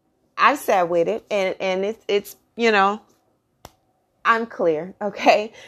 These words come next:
So what I'm going to say to you guys is this month is very, very, very powerful when it comes to, I'm gonna put in air quotes, manifestation, because manifestation has been diluted to this thing everyone is now talking about that has been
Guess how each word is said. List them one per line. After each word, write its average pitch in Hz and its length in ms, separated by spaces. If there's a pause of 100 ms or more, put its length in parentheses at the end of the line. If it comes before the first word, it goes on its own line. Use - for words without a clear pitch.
(120)
So 254 180
what 254 200
I'm 294 160
going 233 220
to - 100
say 190 200
to 185 60
you 180 140
guys 170 420
is 170 300
this 233 280
month 196 300 (160)
is 170 640 (840)
very, 254 320
very, 233 240
very 196 240
powerful 185 580
when 180 160
it - 140
comes 196 460
to, 180 580 (200)
I'm 190 100
gonna 190 140
put 180 380
in 185 220
air 180 200
quotes, 160 460
manifestation, 170 1040
because 160 460
manifestation 175 680
has 165 160
been 165 140
diluted 160 600
to 165 100
this 151 260
thing 160 300
everyone 160 420
is 156 100
now 151 160
talking 156 320
about 151 300
that 160 120
has 156 200
been 165 460